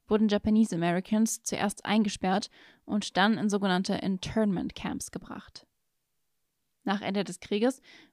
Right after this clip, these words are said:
wurden die befreiten Japanese Americans dazu ermuntert, die Internment Camps hinter sich zu lassen. Bald darauf verbreitete man Bilder von patriotischen japanisch-amerikanischen Familien.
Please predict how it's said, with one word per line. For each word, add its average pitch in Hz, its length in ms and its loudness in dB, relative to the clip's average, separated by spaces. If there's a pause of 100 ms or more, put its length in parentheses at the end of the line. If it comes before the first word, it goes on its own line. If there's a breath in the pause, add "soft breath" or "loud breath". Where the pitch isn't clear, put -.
wurden 202 240 0
die 190 100 -2
befreiten 202 460 0
Japanese 226 420 4
Americans 220 560 4
dazu 190 300 -4
ermuntert, 185 520 0 (420 loud breath)
die 185 80 0
Internment 190 540 0
Camps 196 320 -4
hinter 208 280 -2
sich - 200 -12
zu - 120 -14
lassen. - 400 -12 (720)
Bald - 200 0
darauf 175 400 2 (400 loud breath)
verbreitete 190 600 2
man 190 200 4
Bilder 247 260 6
von 202 260 2
patriotischen 254 920 2
japanisch-amerikanischen 196 1300 0
Familien. 196 600 -6